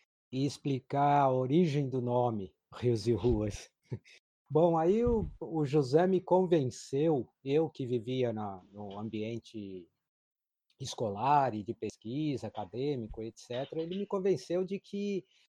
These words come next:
eh, essa informação devia chegar à população em geral, e que isso devia ser uma experiência que a gente devia abrir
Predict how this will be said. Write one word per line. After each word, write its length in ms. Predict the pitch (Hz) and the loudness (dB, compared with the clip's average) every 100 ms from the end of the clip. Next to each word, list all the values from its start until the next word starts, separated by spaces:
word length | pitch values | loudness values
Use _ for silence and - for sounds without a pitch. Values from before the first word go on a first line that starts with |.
| _ _ _ | _ _ _
eh, 680 | 147 147 151 147 147 143 147 | -10 -6 -4 -2 0 0 2
essa 260 | 190 - 202 | 2 2 -2
informação 880 | - 147 143 123 - - 180 180 120 | 2 0 0 -2 -4 -2 0 0 -2
devia 340 | 135 156 180 | -4 0 -2
chegar 340 | - 185 147 | 0 -2 2
à 60 | 190 | 0
população 720 | 220 208 220 202 - 202 233 | 0 -2 2 2 2 0 0
em 40 | |
geral, 380 | - 139 107 - _ _ _ _ _ _ | 2 2 2 -2 _ _ _ _ _ _
e 80 | 127 | -18
que 420 | - 147 139 151 | -8 -4 -2 0
isso 440 | 180 - 208 208 196 | 0 -2 -2 0 0
devia 420 | 160 160 180 170 | -2 0 2 0
ser 300 | - 175 175 | -2 -2 -2
uma 180 | 175 170 | -2 -4
experiência 720 | - 160 143 151 185 185 190 | -4 -4 -2 0 0 0 -4
que 100 | 190 | -4
a 40 | 180 | -4
gente 260 | 180 185 | -4 -4
devia 380 | 165 165 165 160 | -6 -6 -2 -2
abrir 440 | 113 117 156 180 | -2 -4 -2 -2